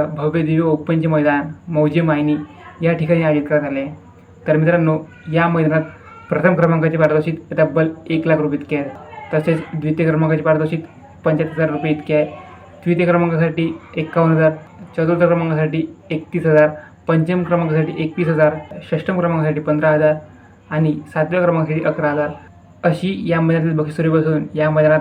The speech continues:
आपल्या सर्वांचे लाडके स्वर्गवासी रणजित सर निंबाळकर व विठ्ठलनाथ बुध यांचा पंचम हिंद केसरी सर्जा पडण्यासाठी येणार आहे, हे शंभर टक्के फिक्स आहे.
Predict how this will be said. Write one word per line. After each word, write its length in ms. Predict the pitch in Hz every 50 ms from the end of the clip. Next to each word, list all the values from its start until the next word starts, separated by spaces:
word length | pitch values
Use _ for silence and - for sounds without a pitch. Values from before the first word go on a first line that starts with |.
| - - - - - - - - - -
आपल्या 260 | - 160 156 170 175 165
सर्वांचे 200 | 175 170 165 165
लाडके 380 | 156 147 147 - 151 151 156
स्वर्गवासी 580 | - - - 160 151 151 147 151 151 156 - 156
रणजित 240 | 151 156 151 147 -
सर 100 | 160 143
निंबाळकर 460 | 156 156 156 160 160 156 - 156 151 156 - - - - - - - 180
व 60 | 156
विठ्ठलनाथ 500 | 151 156 156 156 156 160 160 160 156 151
बुध 280 | 143 147 151 147 143 - - - - - - - -
यांचा 320 | - 147 139 - 156 147 - - - - -
पंचम 400 | 165 156 151 151 151 175 175 165
हिंद 200 | 156 156 160 160
केसरी 220 | 156 160 156 156 -
सर्जा 340 | - 160 147 139 151 143 147 - - - - - - - -
पडण्यासाठी 380 | 165 160 156 160 160 156 151 160
येणार 180 | 160 156 151
आहे, 100 | 151 151 - - - - -
हे 100 | 170 175 165
शंभर 300 | - 170 160 156 160 156
टक्के 220 | 156 156 170 156
फिक्स 240 | 151 151 - - 156
आहे. 120 | 151 151